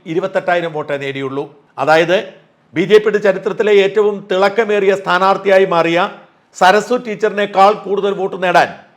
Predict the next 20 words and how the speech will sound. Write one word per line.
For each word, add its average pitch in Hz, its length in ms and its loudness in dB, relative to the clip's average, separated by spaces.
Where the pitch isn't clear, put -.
ബാലകൃഷ്ണന് 156 580 0
കഴിഞ്ഞു. 135 280 -6
പരമ്പരാഗതമായി 202 880 2
ബി 196 140 -4
ജെ 214 140 6
പിയുടെ 190 280 0
ശക്തി 180 340 -6
കേന്ദ്രമായ 165 560 0
വിജയപ്രതീക്ഷയോട് 208 800 2
ബി 190 160 -6
ജെ 214 60 6
പി 196 80 -8
കളത്തിലിറക്കിയ 190 600 -2
കൃഷ്ണകുമാറിന് 180 680 -2
പാലക്കാട്ട് 190 560 4
മുപ്പത്തൊൻപതിനായിരം 190 880 -2
വോട്ട് 180 260 -6
മാത്രം 180 300 -4
നേടാൻ 175 320 -2
കഴിഞ്ഞപ്പോഴാണ് 170 640 -2